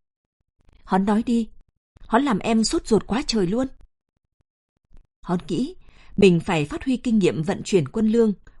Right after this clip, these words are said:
qua trại lính Phú Tam, giải tỏa sự khống chế của địch ở tất cả các căn cứ án ngữ, mở thông tuyến đường vận chuyển từ Hà Tam lên làng mười. Đối với những đồn chưa xử lý được bằng binh vận, thì phải căng địch ra mà đánh,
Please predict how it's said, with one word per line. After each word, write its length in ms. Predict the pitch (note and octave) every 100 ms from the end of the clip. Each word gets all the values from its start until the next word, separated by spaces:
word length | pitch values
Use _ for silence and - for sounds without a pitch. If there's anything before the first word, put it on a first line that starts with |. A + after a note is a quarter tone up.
| -
qua 220 | G#3 F#3+
trại 200 | - D#3+
lính 140 | E3+
Phú 160 | - B3+
Tam, 260 | G#3+ G#3 G3 - - _ - -
giải 200 | - F#3+
tỏa 300 | - E3+ D3
sự 160 | - E3+
khống 200 | G3+ A#3
chế 180 | C#4
của 140 | F4+ F#3+
địch 220 | E3 E3 - -
ở 140 | - E3
tất 300 | - F#4 -
cả 220 | G3 D3
các 180 | C#4+ -
căn 140 | G#3 E3+
cứ 100 | G3+
án 220 | A3 G3
ngữ, 220 | A3+ C3+ G4 - - _ _ _ - -
mở 240 | G3 D#3+ D3+
thông 180 | C4+
tuyến 240 | C4 G#3+ D#4+
đường 220 | A3 E3
vận 160 | D3 -
chuyển 280 | G#3 D#3+ - - _
từ 120 | F#3
Hà 160 | F#3 F3
Tam 320 | - G#3+ G#3
lên 180 | G#3+ A3+
làng 200 | F3 D#3
mười. 260 | D#3+ E3 - - - - _ _ _ _ - - - -
Đối 160 | G3+ G#3+
với 140 | B3
những 180 | G3+ C#4+
đồn 320 | G3 D#3 D3 D3+
chưa 160 | D4
xử 200 | B3+ F#3+
lý 160 | C#3+ G#3
được 320 | A3 - -
bằng 220 | E3 D3
binh 140 | F3+ F3+
vận, 160 | G3+ - - - - -
thì 200 | A3 F#3
phải 180 | F3+ E3+
căng 300 | - D4 C4
địch 160 | G3
ra 160 | - A3+
mà 120 | F3+
đánh, 260 | D3+ F#3+